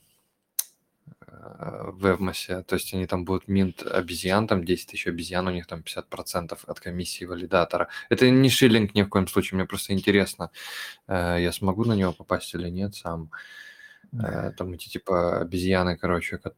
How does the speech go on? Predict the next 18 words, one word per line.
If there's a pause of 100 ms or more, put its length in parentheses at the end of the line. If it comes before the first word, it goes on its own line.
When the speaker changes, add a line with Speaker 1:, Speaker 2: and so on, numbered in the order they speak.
Speaker 1:
между
которыми
распределяется
доходность
валидатора.
Это
к,
э, (500)
юзкейсам
Эн
Эф
Ти,
то,
что
они
в
целом
существуют.